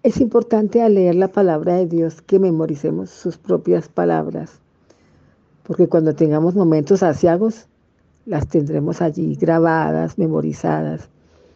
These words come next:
y sabemos cómo proceder según la propia diligencia de Jesús. Sí, tenemos que pedirle siempre que no se haga nuestra voluntad.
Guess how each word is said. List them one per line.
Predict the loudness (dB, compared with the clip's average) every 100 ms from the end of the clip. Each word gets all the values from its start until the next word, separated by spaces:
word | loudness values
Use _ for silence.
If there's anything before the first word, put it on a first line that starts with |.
| _ _ _
y | 0
sabemos | 2 2 0 0 -4 -2
cómo | -2 0
proceder | 2 2 4 2 2 -2 -6
según | -20 -2 0 2 2 0 -8 _ _ _ _ _ _ _ _ _ _ -4
la | -4
propia | 2 0 4 4
diligencia | 4 2 -2 -6 -4 -4
de | -4
Jesús. | -8 -12 -12 -20 -20 -20 -20 _ _ _ _ _ _ _ -20 _ _ _ _ _
Sí, | -20 -4 -4 -4 -14 _ _ _ _ _ _ -20 _ _ _ _ _ _
tenemos | 2 4 2 0 -2 -6 -18 -8
que | -2 0 -2 -10 _ _ _ _ _ -16 -2
pedirle | 0 2 -2 -2 -4
siempre | -6 2 2 2 0 0 0 _ _ _ _ _
que | 2 4
no | 4 0
se | 2 2
haga | 2 -2
nuestra | -4 -6 -6 -6
voluntad. | -4 -8 -10 -12 -16